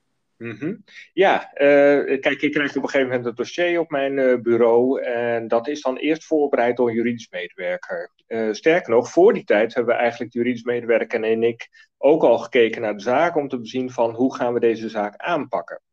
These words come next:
Eh, het kan dan betekenen dat we, eh, tot de conclusie komen dat er nog bepaalde stukken moeten worden opgevraagd of dat we vragen stellen aan partijen om hen voor te bereiden op waar het op de zitting over zal gaan.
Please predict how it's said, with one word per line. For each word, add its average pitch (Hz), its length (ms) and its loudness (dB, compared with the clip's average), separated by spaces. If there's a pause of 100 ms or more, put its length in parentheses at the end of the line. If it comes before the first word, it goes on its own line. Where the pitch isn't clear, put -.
(480)
Eh, 120 440 2
het 123 140 4
kan 156 160 2
dan 147 100 2
betekenen 170 560 0
dat 135 260 2
we, 123 500 4
eh, 110 380 0
tot 127 140 -4
de 127 80 -10
conclusie 131 440 -2
komen 120 540 2
dat 117 280 -2
er 110 160 -4
nog 113 160 -4
bepaalde 131 360 -4
stukken 123 360 -8
moeten 120 200 -10
worden 117 220 -4
opgevraagd 117 580 -6
of 226 100 -8
dat - 200 -6
we - 80 -20
vragen 147 460 -2
stellen 104 400 -2
aan 101 100 -10
partijen 113 680 -2
om 120 240 -2
hen 113 300 -2 (320)
voor 180 320 4
te 202 100 -6
bereiden 110 420 2
op 110 120 2
waar 113 240 2
het 110 180 -4
op 113 120 -12
de - 80 -18
zitting 123 320 -6
over 107 240 -6
zal 107 160 -6
gaan. 85 340 -16